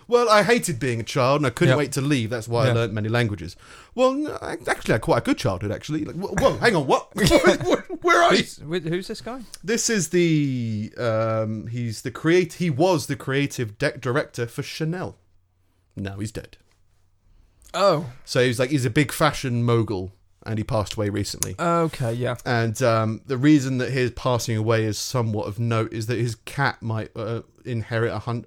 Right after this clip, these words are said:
Speaker 1: part of a hundred fifty million pounds. <laughs>
Speaker 2: Amazing.
Speaker 1: Yeah, but it's just, it's, I mean, he's an old guy, and, like, he might just not know where he is. But he's contradic-, that's,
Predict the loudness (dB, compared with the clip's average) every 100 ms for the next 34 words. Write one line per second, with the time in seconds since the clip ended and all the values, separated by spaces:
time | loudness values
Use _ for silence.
0 | -10 -2 0 0 0 -2 -2 -4 -4 -6
1 | -8 -6 -4 -2 -2 -2 0 0 0 -6
2 | -8 _ 0 0 _ 4 4 2 -4 -6
3 | -6 -14 -18 -20 -20 -20 -20 -8 -4 -2
4 | -2 -4 -6 -14 -16 -16 -16 -18 -20 -6
5 | 2 2 2 0 0 0 -4 -4 -2 -2
6 | 0 0 4 2 2 4 4 4 4 4
7 | 4 0 -6 _ -8 -2 0 0 2 0
8 | 0 -8 -2 2 2 0 -4 -4 -4 -2
9 | 0 0 0 0 -4 -8 -18 _ _ -20
10 | -20 _ _ 2 2 2 0 2 2 2
11 | -4 0 0 0 -6